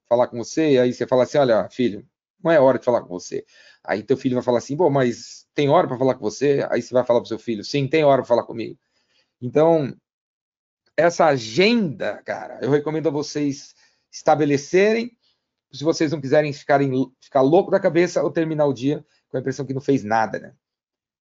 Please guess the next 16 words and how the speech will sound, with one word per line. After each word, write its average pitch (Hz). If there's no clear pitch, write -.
E 202
essa 226
minha 226
agenda 180
aqui, 202
ela 170
é, 151
eu, 147
hoje 165
ela 151
é 135
oitenta 190
por 180
cento 147
sempre -
programada, 143